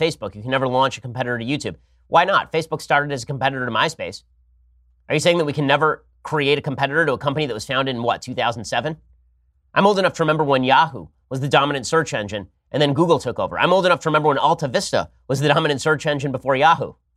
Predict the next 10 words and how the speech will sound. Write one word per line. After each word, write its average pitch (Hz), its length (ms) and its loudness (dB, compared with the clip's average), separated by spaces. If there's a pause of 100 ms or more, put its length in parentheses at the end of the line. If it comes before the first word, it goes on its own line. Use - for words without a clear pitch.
(600)
So 151 320 2 (180)
company, 175 440 0
th-, 156 160 0
there's 151 160 2
this 139 140 -6
weird 208 280 2
idea 143 460 0 (320)
that 117 200 -4 (500)
pervades 147 640 0
America, 135 520 2